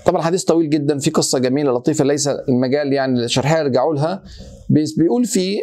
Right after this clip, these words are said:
جزء من هذا الكلام: "إن الله تبارك وتعالى أكثر ذكر السبع، فقال: 'السماوات أو السماوات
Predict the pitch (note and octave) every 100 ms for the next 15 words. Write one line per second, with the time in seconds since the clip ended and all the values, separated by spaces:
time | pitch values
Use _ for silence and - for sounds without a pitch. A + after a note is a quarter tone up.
0 | - - D3+ F#3 F#3 E3+ D3 C#3 E3 D#3
1 | C#3 C3+ D#3 G3 - B3+ C4 G#3 F3 D#3
2 | F3+ G#3 F3 E3 D#3+ D#3+ C#3+ F#3+ A3+ G3+
3 | F#3+ F#3 F#3 E3 D#3 D#3 D3+ C#3 C#3+ C3+
4 | C3+ D3+ A#3 - - - - - - A3
5 | A#3+ - - - G3 G#3+ C#4+ - - -
6 | - - - - B2 - - - G#3+ A3
7 | G#3+ - - A#3 G#3+ C#3 C3+ B2+ A#2 -
8 | - - - - - D#3+ D#3+ - G3 G#3+
9 | A#3 C#4 F4 - - - - F3 E3 -
10 | F3 E3 D#3+ F#3+ B3 C#4 E4 D#4+ - -
11 | - - - - - - D3 D#3 E3 C#3+
12 | F3 D#3 D#3+ F3 A#3+ B3